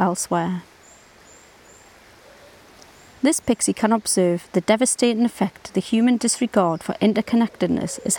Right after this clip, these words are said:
having on Mother Earth and to all life on her. The phrase,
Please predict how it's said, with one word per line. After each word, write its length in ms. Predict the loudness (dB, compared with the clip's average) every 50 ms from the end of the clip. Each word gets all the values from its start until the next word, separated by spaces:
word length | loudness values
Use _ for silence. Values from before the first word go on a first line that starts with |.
| 0 -2
having 240 | 0 0 -2 -2
on 220 | 0 0 2 2 2
Mother 240 | 2 0 0 -2 0
Earth 320 | 0 0 0 -2 -4 -8 -4 -4
and 120 | -4 -2
to 80 | -4 -4 -2
all 240 | 0 2 2 2 0
life 360 | 0 0 0 -2 -2 -4 -4
on 100 | -4 -4
her. 320 | -2 -2 -2 -2 -2 -4 -6 -10 -16 -20 -20 -20 -20 -20 -20 -20 -20 -20 -20 -20 -20 -20 -20 -20 -20 -20 -20 -20 -20 -20 -20 -18 -6 -4
The 100 | -4 -4
phrase, 560 | 0 2 2 2 4 2 0 -2 -4 -6